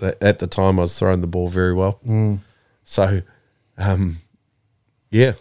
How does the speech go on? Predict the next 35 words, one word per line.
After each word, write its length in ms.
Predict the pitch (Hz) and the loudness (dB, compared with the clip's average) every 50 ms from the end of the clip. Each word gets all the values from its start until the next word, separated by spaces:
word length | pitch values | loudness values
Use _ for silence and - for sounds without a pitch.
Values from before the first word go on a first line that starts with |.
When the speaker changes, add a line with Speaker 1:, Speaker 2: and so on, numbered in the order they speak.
| _ - - | _ -8 -2
Speaker 1:
I, 240 | 92 98 98 98 - - 95 98 101 | 2 2 2 2 2 2 2 2 4
I 40 | 101 | 4
got 220 | 101 107 107 - 110 | 4 4 2 4 4
dumped. 340 | 117 123 120 - _ - - _ _ _ _ _ _ _ _ _ _ _ _ _ - | 2 2 2 -2 _ -20 -20 _ _ _ _ _ _ _ _ _ _ _ _ _ -4
And, 320 | 104 104 101 101 101 95 101 | 0 2 2 2 4 4 4
um, 380 | 101 98 101 101 98 92 90 - _ _ _ _ _ _ _ _ _ _ _ _ _ _ _ _ _ _ _ _ _ _ _ _ _ _ _ _ _ _ _ _ _ _ _ _ _ _ _ - - - - | 6 6 6 4 2 0 -2 -6 _ _ _ _ _ _ _ _ _ _ _ _ _ _ _ _ _ _ _ _ _ _ _ _ _ _ _ _ _ _ _ _ _ _ _ _ _ _ _ -20 -20 -10 -2
you 100 | 135 123 | 2 2
know, 180 | 107 98 110 123 | 4 4 4 2
th-, 260 | 117 120 120 - - | 0 -4 -6 -4 2
that's 220 | 139 143 131 - - | 2 2 2 2 0
their 140 | 147 160 151 | -2 -2 -4
choice. 400 | - - 87 87 82 - - 104 | -4 -6 -6 -6 -6 -2 2 4
And 140 | 107 101 | 6 6
then 140 | 107 110 110 | 8 6 8
I, 240 | 110 117 117 110 82 | 6 6 4 4 2
I 100 | 117 110 | 0 0
got 160 | 107 110 104 | 0 0 -2
a 40 | 104 | -2
phone 300 | - - 113 110 113 113 | -2 0 0 0 0 -2
call 240 | - - 107 101 98 | -2 -2 -2 0 0
one 200 | 104 101 101 98 | 2 2 4 6
day. 200 | 104 107 107 104 | 6 6 8 6
I'm 180 | 98 98 95 - - - - - - - - - - - - - _ _ | 6 4 0 -2 -6 -12 -20 -20 -20 -20 -20 -20 -20 -20 -20 -20 _ _
sitting 260 | - - 139 131 127 | 0 2 4 4 4
at 100 | 131 107 | 4 2
my 160 | 107 113 117 104 | 0 -2 -2 0
<laughs> 120 | 95 120 | 2 2
house. 300 | 123 117 123 117 - - | 2 2 0 -2 -2 -2
I'm 240 | 107 104 104 104 107 | -2 -2 -2 -2 -2
in, 280 | 110 107 107 101 104 - - | -2 -2 -2 -4 -4 -6 -2
in 140 | - 107 107 | 0 2 4
the 60 | 107 | 4
backyard, 680 | 101 107 101 - - - 120 113 110 110 110 107 110 113 - - - _ _ _ _ _ _ _ - | 4 4 2 2 2 2 2 4 6 6 4 4 2 -2 -8 -16 -20 _ _ _ _ _ _ _ -2
and, 360 | 107 101 101 101 101 98 101 | 0 2 2 2 2 2 4
uh, 360 | 101 101 98 98 98 101 98 | 4 4 4 4 2 2 0